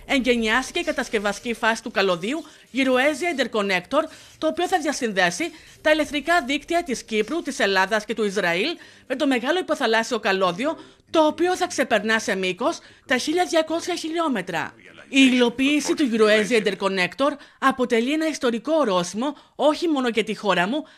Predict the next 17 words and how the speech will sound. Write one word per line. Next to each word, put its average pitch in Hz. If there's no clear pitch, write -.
αλλά 269
και 226
για 233
την 214
ίδια 220
την 208
Ευρώπη, 185
αφού 294
θα 349
συνδέει 247
τη 311
γυραιά 285
Ήπειρο 208
με 302
τη 302
Μέση 311
Ανατολή. 320